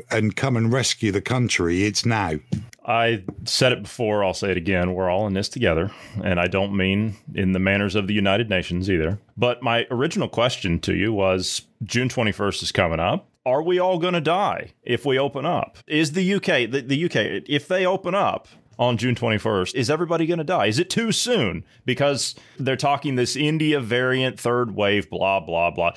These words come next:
Speaker 2: They've thrown Mexico into the, uh, into the variant show now. Me-, there's a Mexican strain that's all across Europe, and no one knows how it got here, and it's here, and,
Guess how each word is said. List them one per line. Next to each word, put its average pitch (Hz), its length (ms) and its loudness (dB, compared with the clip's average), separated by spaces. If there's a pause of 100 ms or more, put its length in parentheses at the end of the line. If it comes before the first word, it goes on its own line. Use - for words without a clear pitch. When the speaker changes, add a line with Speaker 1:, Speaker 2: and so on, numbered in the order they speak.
(140)
Speaker 2:
They've 135 180 2
thrown 156 400 0
Mexico - 760 -2 (160)
into 120 480 0
the, 101 280 2
uh, 98 180 4
into 113 220 0
the 101 80 0
variant 95 440 0
show 90 240 2
now. 85 260 0
Me-, 120 240 2
there's 123 260 -2
a 120 40 0
Mexican 123 420 0
strain 117 340 0
that's 104 160 -2
all 151 160 2
across 147 340 0
Europe, 113 340 0
and 104 160 0
no 120 100 4
one 131 140 0
knows 120 160 0
how 113 140 2
it 110 60 -4
got 101 200 2
here, 107 140 2
and 113 80 2
it's 95 100 -4
here, 113 300 2
and, 92 180 -2